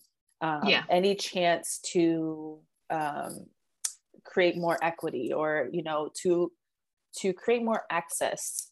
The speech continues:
Speaker 1: um, to, especially to mental health services when there is often such a big stigma in, you know, you know, students who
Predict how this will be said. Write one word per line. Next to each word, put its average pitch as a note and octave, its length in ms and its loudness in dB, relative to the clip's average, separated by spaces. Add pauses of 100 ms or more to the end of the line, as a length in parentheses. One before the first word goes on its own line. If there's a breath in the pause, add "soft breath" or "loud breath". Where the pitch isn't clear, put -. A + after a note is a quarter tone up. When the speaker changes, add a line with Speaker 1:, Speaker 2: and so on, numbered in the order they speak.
Speaker 1:
um, D#3 440 -2
to, - 180 -10
especially A3 380 0
to F3+ 100 -6
mental D#3+ 260 -2
health C#3+ 220 -2
services D3 680 -4
when D#3+ 340 0
there D#3 220 -4
is - 320 -4
often D#3 480 -4 (420)
such G3+ 340 2
a E3 40 2
big D#3 260 -2
stigma - 720 -6
in, D3+ 420 -4
you D#3+ 140 -6
know, D#3+ 360 -8 (1200)
you F3 140 -6
know, D3+ 200 -4
students E3 560 -4 (120)
who E3 360 -2